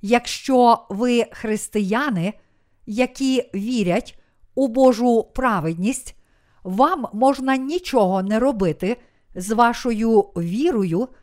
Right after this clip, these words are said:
у Слово Боже. Якщо ні, то це тому, що ви прагнете домогтися особистої праведності замість Божої.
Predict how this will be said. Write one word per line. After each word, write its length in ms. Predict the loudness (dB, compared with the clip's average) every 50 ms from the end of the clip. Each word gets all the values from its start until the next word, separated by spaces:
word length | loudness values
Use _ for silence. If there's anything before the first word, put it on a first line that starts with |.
| -20 -20 -20 -20 -20 -10 -6
у 280 | -2 0 2 2 2 0 -2
Слово 800 | -4 -10 -6 -4 0 4 4 4 4 4 4 2 2 2 2 0 -2
Боже. 640 | -4 -2 2 2 4 2 2 0 -4 -6 -6 -10 -12 _ _ _ _ _ _ _ _ _ _ _ _ _ _ -6
Якщо 520 | 0 2 2 2 0 -4 -6 -2 0 0
ні, 380 | 0 0 -2 -6 -6 -8 -10 -16 _ _ _ _ _ _ -20 -4 0
то 140 | 2 2
це 240 | 2 2 2 0 0
тому, 500 | 2 2 0 0 0 0 -2 -2 -4 -4 -8 -12 _ _ _ _
що 320 | -18 -14 -6 -2 -2 0
ви 280 | 0 2 2 2 2 0 -2 -6 -8
прагнете 760 | -6 -4 -2 -2 -4 -4 -4 -4 -6 -4 0 0 0 0 -2 -4 _ _ -20 -20
домогтися 1040 | -6 -2 0 0 2 0 0 -2 -2 -6 -6 -4 -4 -4 -2 -2 -4 -4 -4 -6 -6 -10 _ _ _ _ _ _ -20 -10 _ 0
особистої 1000 | 2 2 2 2 0 2 2 2 2 2 0 -2 -2 -2 0 2 2 2 2 0 -2 -6 _ -8
праведності 920 | -4 -2 0 0 0 -2 -2 -2 -2 -4 -4 -4 -4 -6 -6 -6 -6 -8 -14 _ -20 -20 -20 -20 -20
замість 760 | -16 -8 -2 0 2 2 2 0 -2 -4 -4 -6 -10 -18 -16 -12 -8
Божої. 720 | -4 -2 0 2 2 2 0 0 -4 -4 -6 -6 -8 -10